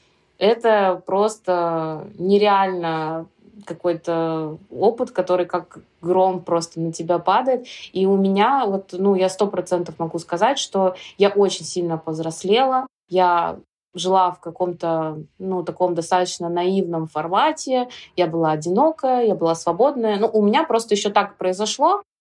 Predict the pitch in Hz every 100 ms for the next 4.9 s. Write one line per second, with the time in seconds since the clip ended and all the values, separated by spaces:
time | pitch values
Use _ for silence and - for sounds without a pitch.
0 | - - 208 240 269 226 220 220 185 165
1 | 160 160 - 160 156 190 190 180 196 -
2 | 175 233 330 330 311 - _ _ - 190
3 | 180 175 170 170 165 151 180 185 180 175
4 | 165 _ - 175 170 170 165 165 156